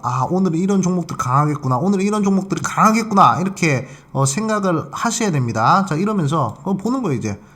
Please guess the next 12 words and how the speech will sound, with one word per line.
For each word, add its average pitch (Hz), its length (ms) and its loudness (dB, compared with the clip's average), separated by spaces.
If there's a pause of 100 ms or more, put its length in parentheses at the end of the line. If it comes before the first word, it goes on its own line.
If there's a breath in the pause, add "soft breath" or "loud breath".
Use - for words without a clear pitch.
(140 loud breath)
일봉, 226 400 0
주봉 190 480 0
다 123 140 -8
보는 156 240 0
거, 131 40 0
일봉도 180 600 0
보고, 185 560 0 (240 loud breath)
어, 123 160 -2
분봉도 170 420 2
보고 180 240 0
이렇게 - 160 -6
보면서, 151 600 2